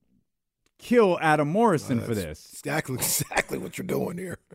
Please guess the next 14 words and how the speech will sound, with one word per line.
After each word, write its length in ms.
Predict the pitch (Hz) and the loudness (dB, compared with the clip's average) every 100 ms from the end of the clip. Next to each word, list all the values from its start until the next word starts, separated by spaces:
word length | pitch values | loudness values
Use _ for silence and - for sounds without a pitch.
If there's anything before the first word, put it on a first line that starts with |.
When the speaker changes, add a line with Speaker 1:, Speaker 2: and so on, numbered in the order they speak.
| _ - _ _ - _ - - | _ -20 _ _ -20 _ -2 4
Speaker 1:
He 160 | 226 | 4
turns 500 | - - 302 349 254 | 2 2 4 6 6
away 680 | 233 175 143 151 285 339 339 | 6 4 -2 4 6 6 4
from 280 | - 277 220 | 4 2 4
his 260 | 214 165 | 4 2
bench, 720 | 123 247 320 330 135 - - - - - 165 | 0 4 6 6 2 -6 -14 -12 -12 -12 -16
Speaker 2:
<laughs> 760 | - - _ _ _ _ _ | -16 -18 _ _ _ _ _
Speaker 1:
walks 600 | 120 190 339 349 349 - | -2 6 8 8 4 -2
to 120 | 320 | 0
the 140 | 302 247 | 2 0
center 400 | - 330 339 311 | 2 4 6 4
of 140 | 247 | 4
the 100 | 226 | 0
court, 640 | - 359 359 175 90 _ | 2 4 4 2 -2 _